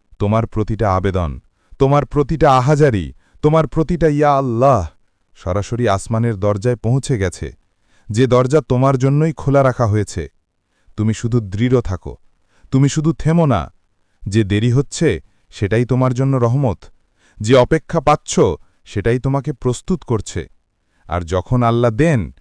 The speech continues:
তিনি তোমার কল্পনার চেয়েও বেশি দেন। তোমার জীবনে এমন একটা সময় আসবে,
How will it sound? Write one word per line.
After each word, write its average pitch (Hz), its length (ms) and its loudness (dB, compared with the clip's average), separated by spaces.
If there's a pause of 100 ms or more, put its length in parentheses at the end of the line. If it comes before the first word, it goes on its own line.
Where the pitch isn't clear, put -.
(340)
তিনি 131 180 2
তোমার 156 260 0
কল্পনার 151 540 2
চেয়েও 160 320 0
বেশি 139 360 0
দেন। 87 260 -2 (720)
তোমার 101 260 0
জীবনে 110 360 0
এমন 107 240 0
একটা 117 220 -4
সময় 107 360 -2
আসবে, 113 400 0